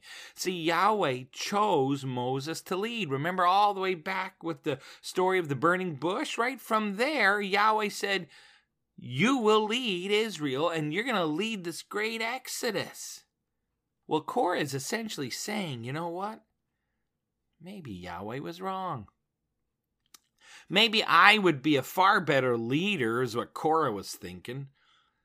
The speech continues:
Plus, I think Korah's thinking, "I don't like the will of God. Who wants to wander for forty years and die?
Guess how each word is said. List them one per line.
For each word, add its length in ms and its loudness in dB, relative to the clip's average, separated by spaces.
Plus, 400 2
I 200 2
think 560 -6
Korah's 380 2
thinking, 340 -2
"I 120 4
don't 200 0
like 240 0
the 100 4
will 180 6
of 140 0
God. 360 2
Who 180 0
wants 240 2
to 100 2
wander 540 2
for 160 -4
forty 420 2
years 400 -4
and 240 -6
die? 680 -2